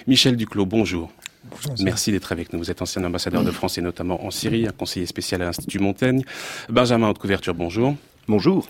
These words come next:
Speaker 1: Vous êtes, vous, maître de recherche à la Fondation pour la recherche stratégique et puis spécialiste des questions de prolifération et de dissuasion. Il en sera question, évidemment, ce matin, bien sûr.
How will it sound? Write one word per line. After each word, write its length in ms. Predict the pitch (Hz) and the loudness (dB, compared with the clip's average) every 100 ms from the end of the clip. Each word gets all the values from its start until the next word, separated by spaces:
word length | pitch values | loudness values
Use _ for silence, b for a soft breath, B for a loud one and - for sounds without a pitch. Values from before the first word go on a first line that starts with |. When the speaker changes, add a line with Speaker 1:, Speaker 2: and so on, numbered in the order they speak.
| - | -6
Speaker 1:
Vous 280 | 92 85 | -6 -2
êtes, 120 | 82 82 | -4 -4
vous, 260 | 87 92 107 | -8 -6 -2
maître 320 | 95 - 90 | -2 -2 -4
de 60 | |
recherche 300 | 87 85 101 | -4 -4 -6
à 40 | 92 | -6
la 80 | 82 | -4
Fondation 400 | 104 95 - 87 | -2 0 0 -2
pour 100 | 87 | -4
la 60 | |
recherche 240 | - 82 - | -4 -6 -2
stratégique 500 | 117 - 107 147 123 | -4 0 0 0 -2
et 60 | |
puis 120 | 110 | -4
spécialiste 400 | 113 98 - 117 | -4 -4 0 0
des 60 | 104 | 0
questions 280 | 98 - 120 | -2 -4 -4
de 40 | |
prolifération 800 | - - 131 113 117 104 104 135 | -4 4 4 4 4 4 4 2
et 40 | 113 | 2
de 40 | |
dissuasion. 440 | 95 - 98 131 143 | 2 2 2 2 0
Il 100 | 104 | 0
en 40 | |
sera 160 | 98 98 | 0 -2
question, 260 | 95 - 123 | -4 -2 -2
évidemment, 300 | 98 95 117 | 0 0 0
ce 140 | - | 0
matin, 340 | 120 - 156 - - - - - | -2 0 -2 -2 -18 -20 -20 -10
bien 160 | 123 143 | 2 2
sûr. 300 | - 95 | 4 -2